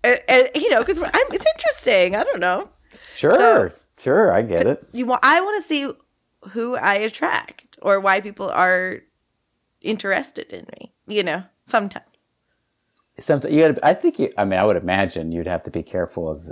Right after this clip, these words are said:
Speaker 2: as a girl on social media about who's commenting. Or no, you don't experience that?
Speaker 1: No, no, you
Speaker 2: Mm.
Speaker 1: totally do. I mean, I've gotten my fair share of, um, direct messages where it's like, "Are you looking for money? Do, would, <laughs> w-, are you comfortable with a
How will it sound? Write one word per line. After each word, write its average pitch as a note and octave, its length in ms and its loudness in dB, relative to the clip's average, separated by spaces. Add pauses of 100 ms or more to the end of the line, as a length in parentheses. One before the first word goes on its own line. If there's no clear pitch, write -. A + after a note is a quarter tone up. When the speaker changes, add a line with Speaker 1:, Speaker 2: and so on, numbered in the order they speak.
(100)
Speaker 2:
as D#2+ 220 -8
a D#2+ 40 -12
girl D#2+ 300 -6
on D2 160 -12
social D#2+ 380 -10
media D#2 320 -8
about D2+ 320 -6 (680)
who's D3 240 2
commenting. G#2 720 -2 (400)
Or A#2 120 0
no, A#2 260 2
you G2+ 160 -2
don't G#2+ 160 0
experience A2 380 -6
that? A#2+ 360 0
Speaker 1:
No, D#4+ 160 4
no, A4+ 220 4
you F4+ 60 2
Speaker 2:
Mm. D4+ 40 -4
Speaker 1:
totally F4+ 300 0
do. C4+ 440 0
I B3+ 60 0
mean, B3+ 220 -4
I've A3+ 120 -2
gotten C4 220 0
my A3 80 -2
fair A3 240 -2
share G3+ 300 -2
of, F3+ 260 -2 (540)
um, F#3+ 460 -4
direct G#3+ 260 -2
messages F#3+ 500 -4
where F#3+ 80 -4
it's E3+ 100 -6
like, F3 220 -4 (200)
"Are F#3 180 2
you G3+ 240 -2
looking F#3+ 340 -6
for F#3 140 -6
money? F#3 480 -4 (540)
Do, G3 220 -6
would, F#3+ 400 -6
<laughs> - 560 -8
w-, - 180 2
are F#3+ 80 2
you B2 120 -2
comfortable G#3+ 460 0
with G3 200 0
a F#3+ 320 2